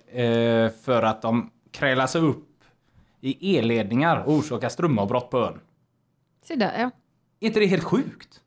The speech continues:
Speaker 2: Ja, det känns ju som att de kommer få en jäkla massa möss.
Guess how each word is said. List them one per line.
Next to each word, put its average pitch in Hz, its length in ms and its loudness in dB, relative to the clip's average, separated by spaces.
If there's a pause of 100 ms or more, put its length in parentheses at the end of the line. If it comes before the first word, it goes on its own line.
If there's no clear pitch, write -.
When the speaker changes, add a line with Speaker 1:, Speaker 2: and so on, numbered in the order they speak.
(140)
Speaker 2:
Ja, 220 60 -12
det 226 140 0
känns 240 240 4
ju 233 80 2
som 233 180 2
att 226 100 0
de 226 140 0
kommer 226 200 2
få 226 100 -2
en 214 100 2
jäkla 208 300 0
massa 269 260 0
möss. 233 420 -2